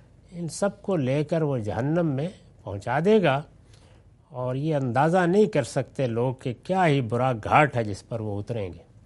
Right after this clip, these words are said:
دنیا میں لعنت لگا دی گئی، ظاہر ہے کہ جب اللہ تعالیٰ کا عذاب یہاں آیا تو اب اسی لحاظ سے تاریخ میں ان کا تذکرہ ہوتا رہے گا۔ اللہ کی رحمت سے وہ دنیا میں دور ہوئے۔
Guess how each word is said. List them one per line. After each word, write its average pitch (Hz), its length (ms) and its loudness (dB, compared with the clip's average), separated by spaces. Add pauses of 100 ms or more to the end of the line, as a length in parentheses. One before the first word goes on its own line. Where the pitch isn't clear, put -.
(2000)
دنیا 165 440 4
میں 220 180 6
لعنت 202 460 4
لگا 180 300 4
دی 208 160 2
گئی، 196 280 2 (100)
ظاہر 120 300 2
ہے 151 160 0
کہ 151 120 -2
جب 143 180 0 (800)
اللہ 120 220 -6 (100)
تعالیٰ 143 360 -2
کا 120 180 0
عذاب 143 400 2
یہاں 160 300 4
آیا 143 380 2 (380)
تو 127 60 -10
اب 120 200 -8
اسی 180 340 -2
لحاظ 139 420 2
سے 180 240 -6
تاریخ 123 540 -4
میں 131 80 -6
ان 113 160 -6
کا 135 200 -10
تذکرہ 131 340 -6
ہوتا 160 420 -4
رہے 156 280 -4
گا۔ 147 80 -10 (1000)
اللہ 135 400 0
کی 131 140 -2
رحمت 160 360 0
سے 143 160 -2
وہ 120 120 -2
دنیا 151 420 0
میں 165 120 0
دور 147 260 0
ہوئے۔ 135 360 -2